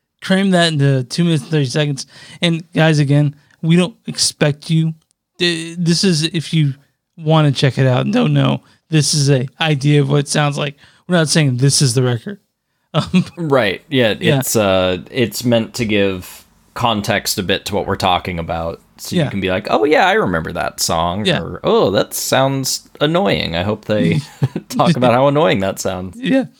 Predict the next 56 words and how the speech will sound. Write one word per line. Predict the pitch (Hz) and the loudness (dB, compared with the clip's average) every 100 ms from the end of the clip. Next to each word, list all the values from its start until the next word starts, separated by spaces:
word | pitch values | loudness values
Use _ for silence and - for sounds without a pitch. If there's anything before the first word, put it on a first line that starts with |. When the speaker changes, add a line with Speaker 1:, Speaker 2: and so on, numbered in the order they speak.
| _ - - - | _ -20 -20 -12
Speaker 1:
So, | - 202 180 - | -2 -2 -2 -2
uh, | 165 170 175 - _ _ _ 185 | 2 2 0 -8 _ _ _ -2
Weezer, | 202 196 214 247 226 | 2 2 0 -4 -2
um, | 151 143 139 | 2 2 0
Pinkerton, | 165 165 170 | -4 -2 -4
I, | 165 170 170 | -2 -4 0
I | 175 | 0
wanna | 165 | 2
mention | 156 156 | 0 0
that | 147 | 2
I | 147 | 2
had | 147 | 2
a | |
friend | - - 151 143 | -2 0 2 2
who | 120 135 127 117 _ _ _ _ | 2 2 2 -2 _ _ _ _
had | 170 170 | 0 2
a | |
Pinkerton | 151 170 147 160 | 2 0 0 -2
C | - 160 | 0 0
D | 151 147 | 2 4
in | 131 | 2
his | 120 - - _ - | 0 -4 -12 _ -10
C | 147 - 170 | -4 0 2
D | 160 | 2
wallet | 131 135 139 165 - | 4 2 2 0 -2
or | 165 | -4
binder, | 135 131 131 139 131 _ _ _ - | 0 0 2 0 -2 _ _ _ -2
and | 151 | 2
it | |
was | 143 117 | 2 0
broken | 165 165 170 | 0 0 0
'cause | 151 135 | -4 -4
he | 185 | 0
hated | 139 127 - | 0 0 -2
it. | 147 - _ - | -8 -14 _ -16
<laughs> | 226 _ _ - | -16 _ _ -8
And, | - 190 190 196 185 | -2 0 2 0 0
um, | 170 202 185 196 - 185 | 0 0 0 -2 -2 -6
Speaker 2:
<laughs> | - _ _ _ _ _ _ _ - | -6 _ _ _ _ _ _ _ -2
Speaker 1:
and | 185 175 | 0 2
I | 180 | 2
was | 185 170 | 2 2
like, | 175 156 156 | 0 0 -2
"Well, | 165 160 | 0 0
I | 147 160 143 | 2 0 0
fucking | 160 147 143 123 | -2 -2 -2 -2
love | 127 | -2
Pinkerton. | 117 127 120 131 | -2 -6 -4 0
I | |
don't | 135 | 0
know | 127 | 0
what | - | -2
you're | - | -2
talking | 220 220 | 0 0
about." | 226 226 | -2 0
And | 175 | -2